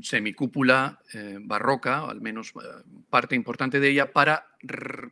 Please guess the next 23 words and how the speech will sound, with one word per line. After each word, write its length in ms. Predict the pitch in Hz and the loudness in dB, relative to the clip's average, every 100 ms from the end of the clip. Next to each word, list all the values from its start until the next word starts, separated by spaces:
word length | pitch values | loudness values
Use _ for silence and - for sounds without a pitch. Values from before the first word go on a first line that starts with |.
| - | 0
para 340 | 139 147 - | 0 0 -2
permitir 760 | 143 135 127 120 170 151 160 156 | -2 0 -2 -4 -2 -2 -2 -6
que 100 | 139 | -12
se 140 | 143 | -8
viesen 480 | 127 135 - 143 143 - _ _ | -6 -6 -4 -6 -6 -14 _ _
estas 360 | 139 - 147 | -10 -6 -6
pinturas, 720 | - 131 123 151 139 151 - _ _ _ _ | -4 -6 -4 -2 -2 -4 -12 _ _ _ _
eh, 440 | 135 113 110 104 98 95 - - | -10 -8 -6 -6 -8 -12 -16 -18
eh, 260 | 107 95 90 101 | -16 -14 -14 -12
renacentistas, 1040 | - 123 113 120 101 127 - - - - - _ _ _ - | -2 0 2 -2 -2 -2 -2 -8 -12 -14 -16 _ _ _ -14
que 100 | 101 | -6
fueron, 460 | - 110 104 107 123 | 0 0 0 -6 -10
eh, 320 | 101 95 107 - _ | -12 -12 -14 -20 _
restauradas 720 | - 127 - 113 123 131 135 - | -8 -6 -6 2 4 4 2 -2
con, 400 | 117 107 101 95 _ - _ _ | -6 -6 -6 -10 _ -20 _ _
eh, 300 | - - - - | -16 -16 -16 -10
con 180 | 127 104 | -8 -6
destreza 720 | 92 - 139 - 139 143 147 | -8 0 0 4 6 6 4
y 180 | 143 143 | 2 2
mostrando, 880 | 127 104 - 117 120 127 127 131 - | 2 -2 -4 -2 0 0 0 -2 -6
eh, 300 | 120 110 101 _ - _ _ - - - - - - _ - | -12 -12 -16 _ -20 _ _ -20 -18 -18 -16 -16 -18 _ -6
unos, 420 | 123 120 107 - | -2 -2 -4 -2
eh, 220 | 107 | -2